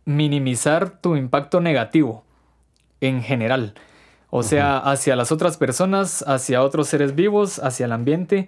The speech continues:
Speaker 1: Yo lo publiqué en un post en, en mi Instagram en alguna ocasión y es eso. Yo veo al veganismo como mi lucha diaria de minimizar al máximo, lo más que pueda,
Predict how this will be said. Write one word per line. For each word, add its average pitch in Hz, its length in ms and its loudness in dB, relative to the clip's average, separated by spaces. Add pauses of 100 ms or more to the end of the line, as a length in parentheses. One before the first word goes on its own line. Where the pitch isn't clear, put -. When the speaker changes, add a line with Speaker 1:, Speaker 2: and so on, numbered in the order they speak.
(100)
Speaker 1:
Yo 139 180 2
lo 175 120 2
publiqué 147 320 2
en 151 80 2
un 165 160 0
post 185 380 0
en, 131 360 -2
en 131 160 -2
mi 127 120 -2
Instagram 170 480 0
en 139 80 -2
alguna 143 360 0
ocasión 151 600 0
y 131 160 0
es 135 140 0
eso. 143 360 0
Yo 135 180 2
veo 160 160 2
al 165 80 -2
veganismo 165 540 0
como 202 380 0 (360)
mi 135 180 0
lucha 160 480 2
diaria 233 720 2
de 135 880 2 (480)
minimizar 139 1040 -2 (580)
al 120 240 0
máximo, 190 400 0
lo 143 120 2
más 151 200 -2
que 160 120 0
pueda, 220 420 0